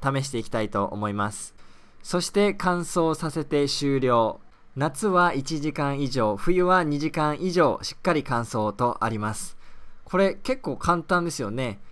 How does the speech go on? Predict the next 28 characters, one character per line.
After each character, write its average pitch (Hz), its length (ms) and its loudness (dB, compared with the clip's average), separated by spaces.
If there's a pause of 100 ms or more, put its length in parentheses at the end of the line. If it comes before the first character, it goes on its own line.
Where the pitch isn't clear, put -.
(320)
洗 175 260 6
っ 185 80 0 (220)
て 196 320 4
乾 170 240 2
燥 156 300 2
さ 151 180 -4
せ 151 140 -4
て、 185 380 2
ス - 140 -8
プ 160 240 0
レ 139 220 4
ー - 20 -4
し - 120 -4
て 190 280 2
乾 127 200 2
燥 120 180 -2
さ 117 160 -2
せ 120 160 -2
る。 104 240 -4 (440)
め 131 240 0
ち 160 100 0
ゃ 160 80 0
く 165 120 -2
ち 165 160 0
ゃ 151 400 8 (340)
楽 139 240 2
だ 127 120 4
と、 92 340 -2